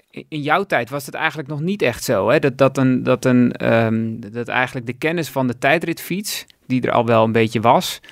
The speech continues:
eh, of, of al heel erg was, eh, doorgezet werd naar de wegfiets.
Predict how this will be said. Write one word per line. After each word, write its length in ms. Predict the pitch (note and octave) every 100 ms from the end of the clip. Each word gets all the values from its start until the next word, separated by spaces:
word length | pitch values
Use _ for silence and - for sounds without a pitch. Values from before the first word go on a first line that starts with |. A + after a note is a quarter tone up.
| - - - _
eh, 200 | B2 -
of, 220 | - - -
of 160 | - -
al 100 | G2+
heel 240 | A2 A#2
erg 140 | B2+ C3+
was, 380 | C3 D#3+ - -
eh, 120 | C3+ C3+ - C3+
doorgezet 680 | C3 C#3 D#3+ D#3 C3 C#3+ B2+
werd 220 | C3+ C#3
naar 200 | C3 C3
de 100 | A#2+
wegfiets. 580 | D#3+ - G#2+ F#2 -